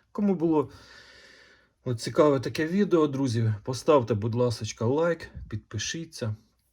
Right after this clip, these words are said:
Забув вам це сказати в, на початку відео, не всі додивляються до кінця відео. Будуть ще якісь монтажі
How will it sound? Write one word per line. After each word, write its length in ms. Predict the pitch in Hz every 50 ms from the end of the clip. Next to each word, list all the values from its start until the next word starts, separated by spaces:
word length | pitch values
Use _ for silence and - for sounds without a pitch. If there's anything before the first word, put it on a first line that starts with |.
| _ _ _ _ _ _ - - - -
Забув 400 | 120 107 113 110 110 110 110 107
вам 140 | 101 101
це 140 | 104 - 110
сказати 500 | - - - 120 107 110 101 101 - 101
в, 160 | 92 98 - _ _ _ - - -
на 100 | 117 107
початку 520 | 107 113 107 - 156 165 165 - - 123
відео, 320 | 117 120 110 107 107 107 107
не 120 | 107 107
всі 220 | 107 104 - 113 104
додивляються 720 | 104 104 98 104 101 104 107 107 104 101 101 - - 101
до 120 | 95 98
кінця 560 | - - 104 104 107 - - 135 143 139 117 - _ -
відео. 580 | 117 110 110 107 104 98 101 98 98 95 98 101 - _ _ _ _ _ _ _ _ _ _ _ _ _ -
Будуть 380 | 107 104 110 143 127 110 107
ще 260 | - - - 120 113 107
якісь 320 | 101 - - 107 - -
монтажі 600 | 110 104 104 - - 110 110 127 165 185 175 139